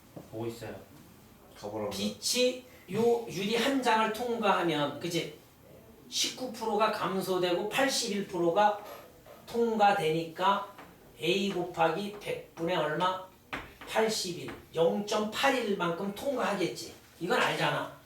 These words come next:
Speaker 2: 네.
Speaker 3: 그다음 이제 현재 빛의 세기는 얘야. 또 한 장을 요 유리를 이렇게 놨다. 얘가 이렇게 통과되면 이 빛의 세기의 팔십일 프로만 통과한다. 또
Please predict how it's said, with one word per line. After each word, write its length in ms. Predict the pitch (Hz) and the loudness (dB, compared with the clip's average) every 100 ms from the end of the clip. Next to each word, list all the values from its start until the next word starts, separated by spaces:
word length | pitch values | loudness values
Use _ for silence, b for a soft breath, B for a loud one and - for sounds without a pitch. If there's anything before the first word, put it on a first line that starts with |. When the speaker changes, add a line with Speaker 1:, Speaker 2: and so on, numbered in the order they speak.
| - | -20
Speaker 2:
네. 80 | - | -10
Speaker 3:
그다음 260 | 190 226 226 - B B B 165 | 0 2 0 -4 B B B -2
이제 160 | 233 | 0
현재 440 | - 294 277 262 - | 2 2 6 6 6
빛의 360 | 170 - 208 | 2 0 0
세기는 420 | 196 185 202 185 147 | 2 2 2 0 -2
얘야. 360 | 143 131 - - - - b b b | -4 -4 -6 -14 -20 -20 b b b
또 180 | 302 294 | -2 4
한 260 | 254 269 254 | 4 4 4
장을 360 | 247 247 247 208 | 6 8 8 6
요 100 | 214 | 4
유리를 380 | 175 214 220 208 | 0 -2 2 2
이렇게 200 | 180 175 | 2 -2
놨다. 440 | 165 - 160 156 - - B B B B 156 | -4 -2 -2 -2 -6 -16 B B B B 4
얘가 400 | 214 240 247 254 | 8 10 10 8
이렇게 520 | 208 240 233 240 240 | 6 4 4 2 -2
통과되면 840 | - - 233 214 208 208 254 - - - - - 190 | -2 0 4 4 4 4 2 2 -6 -20 -20 -10 -6
이 200 | 220 285 | -4 -4
빛의 440 | 175 - - 233 | -6 -2 2 4
세기의 480 | 220 214 214 233 240 | 4 2 4 2 4
팔십일 580 | 330 339 269 196 214 214 | 6 6 4 0 -2 -2
프로만 360 | 214 202 196 | 0 2 2
통과한다. 580 | 214 208 175 165 160 160 - - - | 2 2 2 2 0 -2 -10 -16 -2
또 280 | 254 - - | 2 2 2